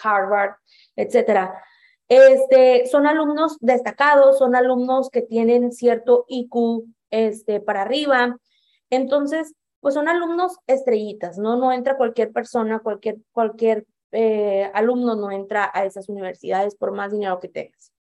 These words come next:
Entonces, este, la universidad hizo un experimento. Agarró a varios alumnos de todo el mundo y se los pusieron a los maestros. ¿Qué pasa?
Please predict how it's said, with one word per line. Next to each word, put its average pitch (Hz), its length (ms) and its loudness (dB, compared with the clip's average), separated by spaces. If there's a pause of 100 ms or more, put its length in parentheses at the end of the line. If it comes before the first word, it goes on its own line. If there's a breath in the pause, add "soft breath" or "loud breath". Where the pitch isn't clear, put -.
(720)
Entonces, 277 760 -2 (720 soft breath)
este, 254 840 4 (560)
la 277 260 2
universidad 311 540 0
hizo 240 180 -2
un 233 80 2
experimento. 277 760 -4 (380)
Agarró 277 380 2
a 302 40 4
varios 311 300 2
alumnos 302 480 -2
de 247 140 2 (100)
todo 302 240 2
el 320 80 0
mundo 302 540 0 (100)
y 254 140 -6
se 262 100 6
los 233 200 2
pusieron 240 680 0
a 220 400 -4
los 214 400 -4
maestros. 190 720 -10 (500 soft breath)
¿Qué 320 140 4
pasa? 302 600 -2